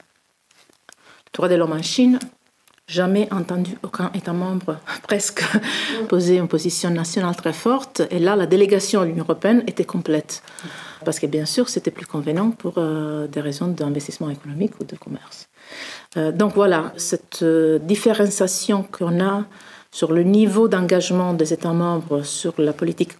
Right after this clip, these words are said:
commune extérieure, dans mon expérience, est donnée par des questions d'intérêt national. Il y a certains cas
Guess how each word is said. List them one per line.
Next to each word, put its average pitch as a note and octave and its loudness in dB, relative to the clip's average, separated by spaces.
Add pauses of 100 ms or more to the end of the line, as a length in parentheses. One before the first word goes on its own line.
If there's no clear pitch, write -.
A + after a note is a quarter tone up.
(100)
commune G3 4 (200)
extérieure, G#3 0 (760)
dans F3+ 0
mon F#3 4
expérience, F3+ 2
est E3 0
donnée F#3+ 2
par E3 0
des D#3 -2
questions - -2
d'intérêt E3 -2 (180)
national. E3 -4 (640)
Il F3 2
y F3 4
a E3 -2
certains F3 -4
cas G3 0